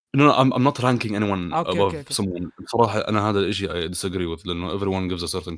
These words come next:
Speaker 1: color. فبصفي
Speaker 2: Because
Speaker 1: opinion، يعني، فاهم؟ آه، I, I don't know many بصراحة، ما، ما بعرف كثير ناس، يعني، بس، يعني، لو بدي أقول لك، ناس بسمع لهم، they're in my Spotify playlist، فاهم؟ آه،
Speaker 2: على فكرة، لو قلت
Speaker 1: يعني،
Speaker 2: عالمي، ممكن، آه، تجيب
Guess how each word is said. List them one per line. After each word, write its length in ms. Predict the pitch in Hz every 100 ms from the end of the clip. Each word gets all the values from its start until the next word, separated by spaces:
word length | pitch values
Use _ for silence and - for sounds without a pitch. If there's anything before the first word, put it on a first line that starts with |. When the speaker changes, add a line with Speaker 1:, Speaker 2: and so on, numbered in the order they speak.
| 98
Speaker 1:
color. 160 | 90 - _ -
فبصفي 260 | 131 143
Speaker 2:
Because 140 | 135 90
Speaker 1:
opinion، 320 | 95 90 82
يعني، 180 | 78 80 _
فاهم؟ 220 | 90 87 - _ _ _ -
آه، 440 | 87 87 87 85 - _ _ _ _ _ _ _ _ _ _ -
I, 320 | - - 143 131
I 40 | 139
don't 260 | 160 175
know 120 | 151 110
many 80 | 92
بصراحة، 320 | - 90 90
ما، 140 | 101 107
ما 100 | 104
بعرف 240 | 90 87
كثير 240 | - 82
ناس، 220 | 85 80 87
يعني، 240 | 87 82 -
بس، 320 | - 87 - 95
يعني، 260 | 92 92
لو 120 | 95
بدي 100 | 98
أقول 200 | 107 113
لك، 260 | 110 107 - _ _ -
ناس 260 | 117 127 107
بسمع 340 | 95 110 98
لهم، 320 | 107 90 80 _
they're 120 | - 101
in 100 | 101 87
my 40 |
Spotify 320 | - 87 90 82
playlist، 360 | 87 78 -
فاهم؟ 260 | 85 82 85 _ _ _ _ _ 85
آه، 180 | 78 - _ _ _
Speaker 2:
على 80 | 156
فكرة، 180 | 180 185
لو 120 | 160
قلت 100 | 175
Speaker 1:
يعني، 140 | 175 160
Speaker 2:
عالمي، 340 | 165 165 143
ممكن، 580 | 147 156 151 147 139 131
آه، 500 | 131 131 127 127 127
تجيب 280 | 127 135 156